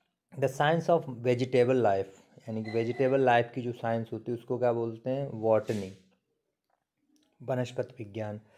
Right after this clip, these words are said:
The science of which treats of life, यानी कि जो जीवन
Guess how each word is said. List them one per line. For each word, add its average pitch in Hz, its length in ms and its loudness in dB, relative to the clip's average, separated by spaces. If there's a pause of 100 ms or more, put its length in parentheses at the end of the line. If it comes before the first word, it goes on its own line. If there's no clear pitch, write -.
(360)
The 127 120 0
science 165 440 2
of 170 220 4 (320)
which 175 160 0 (160)
treats 175 340 0
of 147 140 4
life, 127 420 4 (460)
यानी 123 200 0
कि 120 100 0
जो 135 440 0 (120)
जीवन 123 500 -2